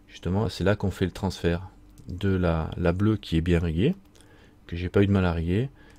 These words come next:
sur la orange, enfin la orange, sur la rose. Et la rose, elle a déjà, voilà, c'est la H R, elle a déjà des, euh, tous les, euh,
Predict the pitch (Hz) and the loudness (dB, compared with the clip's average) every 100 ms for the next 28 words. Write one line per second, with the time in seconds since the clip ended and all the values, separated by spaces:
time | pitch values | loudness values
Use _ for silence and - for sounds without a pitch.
0 | - - - 113 127 - - - 87 87 | -16 -10 -4 -2 -2 -6 -16 -6 -2 0
1 | 85 85 78 - - 87 85 98 120 - | 0 0 -2 -6 -4 -2 0 0 -4 -10
2 | - - - - - - - - - 80 | -20 -20 -20 -20 -20 -20 -20 -18 -6 -4
3 | 76 73 80 - - 76 76 98 123 - | -2 -2 -4 -6 -4 -4 0 0 -2 -8
4 | - _ - - 85 80 80 90 123 110 | -20 _ -20 -12 -6 -2 0 0 0 2
5 | 85 85 104 98 101 127 143 - - - | 2 2 0 0 0 -2 -6 -14 -20 -20
6 | - - - 69 - 87 78 - 85 - | -20 -20 -16 -16 -10 -6 -6 -6 -8 -4
7 | 98 127 - - - - - 82 82 87 | -4 -4 -10 -20 -20 -20 -10 -2 -2 0
8 | 101 101 110 110 90 85 82 78 78 80 | -2 0 0 -2 -2 -2 -2 -4 -4 -6
9 | 80 80 85 85 85 87 - - - - | -6 -6 -8 -8 -10 -12 -16 -20 -20 -20
10 | - - 101 92 85 80 78 | -18 -6 0 2 2 0 -2